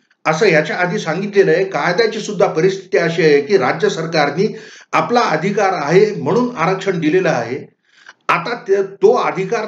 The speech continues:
तसा नाही असं सक्तदर्शनी दिसतंय असं न्यायालयाने सांगितल्यानंतर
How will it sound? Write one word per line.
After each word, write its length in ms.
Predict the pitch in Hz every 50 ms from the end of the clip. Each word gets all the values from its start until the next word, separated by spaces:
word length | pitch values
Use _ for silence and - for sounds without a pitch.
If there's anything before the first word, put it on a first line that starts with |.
| - 185
तसा 220 | 170 165 - 196
नाही 460 | 170 143 139 160 175 180 214 240 233 - -
असं 220 | 165 165 - 208
सक्तदर्शनी 800 | - - 190 180 - - 240 226 185 208 196 190 196 208 208 208
दिसतंय 600 | 180 160 160 165 - - 202 208 220 220 220 220
असं 300 | - 160 165 - 214 214
न्यायालयाने 680 | 196 180 175 180 180 180 185 180 180 180 180 180 190 190
सांगितल्यानंतर 880 | 170 160 151 156 160 175 202 202 226 220 208 208 196 180 170 160 147 135